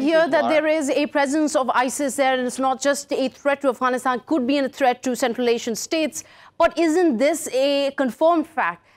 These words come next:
Speaker 2: that the presence of isis right now in Afghanistan, having been defeated from Syria and Iraq, have repositioned and re-strengthened their positions there in Afghanistan? So they already exist as a risk to S-, Central Asian states.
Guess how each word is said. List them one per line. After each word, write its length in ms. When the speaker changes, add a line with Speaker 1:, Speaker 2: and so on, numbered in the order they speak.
Speaker 2:
that 120
the 80
presence 380
of 100
isis 440
right 160
now 240
in 120
Afghanistan, 680
having 420
been 100
defeated 400
from 160
Syria 340
and 100
Iraq, 440
have 180
repositioned 800
and 180
re-strengthened 680
their 80
positions 560
there 180
in 120
Afghanistan? 480
So 100
they 160
already 480
exist 460
as 160
a 60
risk 480
to 160
S-, 220
Central 360
Asian 200
states. 420